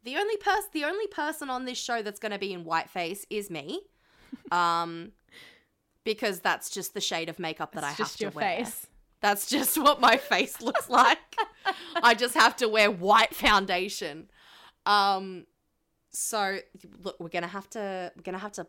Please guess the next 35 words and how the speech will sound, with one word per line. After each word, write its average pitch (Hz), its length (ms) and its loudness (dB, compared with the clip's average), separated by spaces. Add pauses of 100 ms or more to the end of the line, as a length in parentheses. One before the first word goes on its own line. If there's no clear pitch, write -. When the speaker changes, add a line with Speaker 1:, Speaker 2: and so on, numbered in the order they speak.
(140)
Speaker 1:
push - 340 -6
really 175 220 -8
hard. 160 200 -6
We're 196 60 -12
gonna 160 100 -8
have 151 80 -16
to 160 60 -16
fight 156 340 -14
really 156 180 -12
hard 151 200 -14
for 160 100 -14
what 87 100 -12
we 151 80 -12
want. 143 280 -6
Speaker 2:
Mm-hmm. 170 200 -10 (760)
Speaker 1:
But 175 240 0 (880)
what 175 360 -6
we 277 100 -6
need 240 200 -10
to 208 80 -14
do 185 120 -8
is 170 220 -8
we 185 80 -10
need 214 160 -8
to - 140 -6
overshoot. 233 840 -6 (480)
Speaker 2:
Yep. 233 180 -4 (100)
Speaker 1:
They're 202 160 -4
gonna 247 220 -4
tell 262 240 -6
us 233 180 -4
to 226 120 -8
rein 185 340 -4
it - 140 -16
back. 240 500 -4